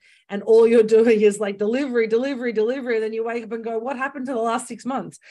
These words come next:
And then you realize that there were those opportunities for you to stop and breathe, but you don't take them 'cause you're not giving yourself that time to engage.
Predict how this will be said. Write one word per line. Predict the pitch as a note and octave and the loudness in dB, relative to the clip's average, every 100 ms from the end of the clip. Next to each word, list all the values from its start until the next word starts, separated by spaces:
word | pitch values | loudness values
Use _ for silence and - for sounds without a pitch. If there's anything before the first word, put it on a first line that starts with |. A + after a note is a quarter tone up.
| - - - | -20 -16 -4
And | A#3 | -2
then | B3+ B3+ | 0 0
you | B3+ | 0
realize | A#3+ C4 C#4+ A3+ A3 | 0 -2 0 0 0
that | G#3+ G#3+ | -2 -2
there | G#3+ | 0
were | G#3+ | 0
those | G#3+ G#3 | 0 -4
opportunities | A3 A3 B3 - A3+ A3 G#3+ G#3+ | -8 -12 -12 -8 -6 -4 -6 -4
for | |
you | G#3+ | -2
to | G3+ | -2
stop | G3+ - A#3 G#3+ G#3 - | -6 -6 -2 0 -2 -8
and | G3 G3+ | -10 -8
breathe, | G3 G#3 G3+ G3 F#3+ _ _ - | -2 0 0 -2 -6 _ _ -6
but | A3 | -4
you | A3+ | -2
don't | A3 A3 G#3+ | -2 -2 -2
take | G#3+ A3+ | -4 -6
them | A3 G#3 | -6 -8
'cause | G#3 G#3 | -8 -6
you're | G3+ | -4
not | G#3 G#3 E3 | -2 -4 -6
giving | G3 G#3 G#3 | -6 -4 -4
yourself | F#3+ F#3+ F#3+ F#3 | -6 -4 -6 -6
that | F3+ - | -12 -12
time | - F#3 F#3+ | -12 -10 -8
to | G3 | -8
engage. | F3 F3 F3 E3 D#3+ A#2 - | -8 -8 -10 -10 -12 -16 -20